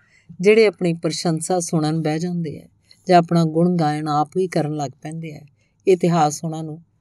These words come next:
ਸ਼ਰਨਾਰਥੀ ਬਣਾ ਕੇ ਰੱਖ ਦਿੰਦਾ ਹੈ। ਜਿਹੜੇ ਲੋਕ ਆਪਣੇ ਘਰਾਂ 'ਚ ਰਹਿੰਦੇ, ਉਹਨਾਂ ਨੂੰ ਜਾਣਨਾ ਚਾਹੀਦਾ ਹੈ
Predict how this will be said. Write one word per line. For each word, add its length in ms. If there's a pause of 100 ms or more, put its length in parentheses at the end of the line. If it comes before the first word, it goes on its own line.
(160)
ਸ਼ਰਨਾਰਥੀ 720
ਬਣਾ 220
ਕੇ 140
ਰੱਖ 160 (100)
ਦਿੰਦਾ 300
ਹੈ। 60 (1040)
ਜਿਹੜੇ 200
ਲੋਕ 260
ਆਪਣੇ 280
ਘਰਾਂ 300
'ਚ 120
ਰਹਿੰਦੇ, 340
ਉਹਨਾਂ 220
ਨੂੰ 180
ਜਾਣਨਾ 420
ਚਾਹੀਦਾ 440
ਹੈ 80